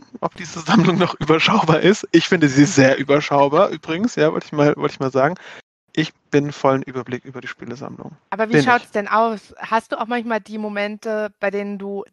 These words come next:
Speaker 2: denkst, du hast das Spiel noch und dabei hast du's weggegeben und bist dann so ein bisschen traurig?
Speaker 1: Ja, das habe ich.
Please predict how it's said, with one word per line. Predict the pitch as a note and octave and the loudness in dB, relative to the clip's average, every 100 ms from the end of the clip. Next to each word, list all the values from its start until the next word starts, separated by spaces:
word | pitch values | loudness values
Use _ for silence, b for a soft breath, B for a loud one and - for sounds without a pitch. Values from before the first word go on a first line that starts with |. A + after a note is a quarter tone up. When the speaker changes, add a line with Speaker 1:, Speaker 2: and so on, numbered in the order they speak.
| - | -4
Speaker 2:
denkst, | A3 C#4+ - | -4 -6 -10
du | G#3+ | -4
hast | G#3 A3 C4+ | -2 -2 -8
das | |
Spiel | - C4 B3+ | -12 -10 -8
noch | B3+ C4+ | -8 -8
und | G#3+ | -8
dabei | F#3 F#3+ | -4 -4
hast | G3 - | -6 -10
du's | - | -12
weggegeben | F#3+ - A3 B3+ C4 C#4+ | -12 -10 -12 -10 -10 -10
und | G#3 | -10
bist | G#3 - | -8 -8
dann | G#3 | -8
so | F#3+ | -8
ein | |
bisschen | G3 - G3+ | -10 -12 -6
traurig? | - F3+ G#3 C#4+ - _ _ _ _ _ _ _ _ - B B - | -2 -2 -2 -8 -14 _ _ _ _ _ _ _ _ -18 B B -2
Speaker 1:
Ja, | B2+ B2 | 2 2
das | B2+ - | 0 -2
habe | A#2+ A#2+ | -2 -6
ich. | - | -10